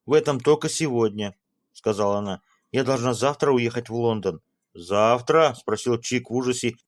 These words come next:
и потом, опуская глаза, прибавил: «Хорошо, Гвенда». Он только теперь начинал понимать, какую пытку она переживала. До сих пор он думал только о себе, оценивая свою собственную утрату. Когда они уединились в маленькой библиотеке,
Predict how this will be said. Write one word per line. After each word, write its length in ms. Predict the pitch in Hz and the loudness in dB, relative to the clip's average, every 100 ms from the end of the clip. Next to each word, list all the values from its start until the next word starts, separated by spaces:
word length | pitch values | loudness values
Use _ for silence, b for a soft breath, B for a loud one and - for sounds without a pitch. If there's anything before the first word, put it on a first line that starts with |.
| - | -10
и 80 | |
потом, 320 | 107 135 160 127 | -6 0 2 0
опуская 380 | 120 - 131 | -2 0 2
глаза, 260 | 107 117 123 | 4 2 2
прибавил: 520 | 117 113 113 101 87 _ _ _ _ _ | -2 0 2 2 0 _ _ _ _ _
«Хорошо, 560 | - 104 107 - 123 | -2 0 0 0 0
Гвенда». 540 | 107 87 95 87 78 69 _ _ _ _ _ | 0 -2 -4 -4 -6 -10 _ _ _ _ _
Он 160 | 113 117 | -6 -2
только 240 | 127 123 | -2 -2
теперь 340 | 120 120 151 139 | -6 -2 0 0
начинал 460 | 143 147 139 131 | 0 0 0 0
понимать, 420 | 135 131 135 131 | 0 -2 0 -2
какую 340 | 123 123 156 147 | -2 -4 -4 -4
пытку 400 | - 160 - 151 | -2 -4 0 0
она 180 | 143 131 | 0 -2
переживала. 680 | 143 135 147 139 113 92 - _ _ _ | -4 0 2 4 4 2 -4 _ _ _
До 120 | 110 | -8
сих 240 | - 117 | -8 -6
пор 260 | 131 151 147 | 2 4 4
он 180 | 143 135 | 0 0
думал 300 | 143 143 131 | 0 2 2
только 240 | 147 127 | 0 0
о 60 | 131 | -2
себе, 460 | - 131 139 101 - | -2 0 2 2 -2
оценивая 600 | - 113 151 139 131 131 | -4 -2 0 0 0 0
свою 220 | 123 127 123 | 0 0 0
собственную 640 | 139 147 - 147 143 143 | 2 0 0 -4 0 0
утрату. 560 | 135 135 120 110 92 _ _ _ | 0 0 0 0 -4 _ _ _
Когда 360 | - 110 135 120 | -12 -2 2 2
они 160 | 131 135 | 2 0
уединились 680 | 131 123 131 139 120 117 | 0 0 -2 -2 -2 -4
в 40 | 123 | 0
маленькой 380 | 127 123 117 | 2 2 -2
библиотеке, 680 | 113 117 123 123 151 147 131 | -2 0 0 0 -4 -4 -6